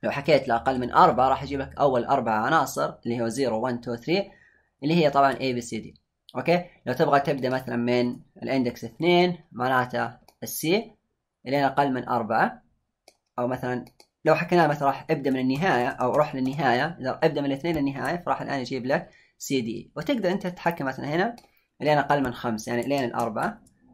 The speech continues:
راح يجيب لك سي دي إي، الين اقل من أربعة راح يجيب لك سي دي، يعني تتحكم بالجزء اللي انت تبغى تتعامل معه. زين، لكن في طريقه ثانيه اسهل اللي هي الفور اوف. اوكي، الفور اوف تعتبر اسهل لما تبغى تمر على العناصر كلها. تمام،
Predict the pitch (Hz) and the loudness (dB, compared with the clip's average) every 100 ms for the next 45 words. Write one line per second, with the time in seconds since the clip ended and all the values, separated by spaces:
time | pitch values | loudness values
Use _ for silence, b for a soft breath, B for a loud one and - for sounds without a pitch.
0 | - 131 135 123 - 120 110 143 190 185 | -6 -4 -4 -6 -6 -8 -4 -2 -2 -2
1 | 139 135 127 131 120 - 120 117 127 120 | -2 -2 -2 -2 -2 -2 -4 -2 -4 -4
2 | 123 120 107 - 131 117 165 - 160 175 | -6 -10 -10 -8 -4 -2 -2 0 0 0
3 | - 214 214 175 139 139 143 180 - 147 | -2 -4 -2 -2 -2 -2 0 -2 -2 -4
4 | 147 139 127 123 151 b b b - - | -6 -8 -2 0 -2 b b b -8 2
5 | 123 127 101 95 87 104 135 214 220 B | 4 4 0 -6 -12 0 4 4 2 B
6 | B B _ - 214 311 214 247 240 240 | B B _ 0 0 2 -2 -2 0 0
7 | 196 175 214 185 - 165 - 117 120 156 | 0 -2 0 0 -2 -4 -4 -4 -2 -4
8 | 156 143 185 196 233 226 _ - 151 - | -4 -4 0 2 2 -2 _ -4 -2 0
9 | 170 - 104 - _ _ _ _ _ 120 | -2 0 -6 -10 _ _ _ _ _ -4
10 | 147 147 139 208 - - 180 - 135 131 | 0 0 2 0 0 0 -2 -2 -4 -4
11 | 131 165 165 151 156 147 180 175 123 123 | -2 0 0 -2 -4 -4 -4 -2 0 2
12 | 151 143 - 104 95 - 113 135 160 | 2 -2 -8 -10 -8 -6 0 2 0